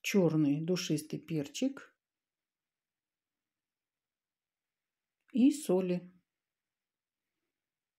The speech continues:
Всё добавляйте по своему вкусу и по своему желанию.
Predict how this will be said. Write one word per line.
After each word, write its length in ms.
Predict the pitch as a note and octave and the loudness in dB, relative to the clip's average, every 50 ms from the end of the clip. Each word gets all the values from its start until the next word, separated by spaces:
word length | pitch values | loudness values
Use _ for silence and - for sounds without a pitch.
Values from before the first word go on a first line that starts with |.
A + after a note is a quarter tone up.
| _ _ _ _ | _ _ _ _
Всё 260 | - - - E4+ D#4 | -18 -4 -2 0 0
добавляйте 560 | C#4+ G3+ E3+ E3+ E3 F3 G#3 B3+ B3+ - D3 | 2 2 2 2 2 2 2 0 0 -2 -6
по 180 | - - F#3 G3 | -6 -4 -4 -4
своему 400 | F#3+ - F3+ E3+ E3+ E3 D#3 D3+ | -4 -2 -2 0 2 2 2 0
вкусу 420 | D3+ - - - A3 G#3+ - - | -2 -4 -6 -8 -8 -6 -4 -4
и 120 | D3+ D#3 E3+ | -2 -2 -2
по 160 | D#3+ - E3+ | -4 -6 -6
своему 420 | - - - D3+ D3+ D3+ D3+ E3 | -6 -6 -4 -4 -2 -2 -2 -4
желанию. 580 | E3+ - E3 D#3 D3+ D#3 D#3 D#3 E3+ E3+ E3+ E3 | -6 -6 -6 -6 -4 -4 -4 -4 -6 -6 -8 -10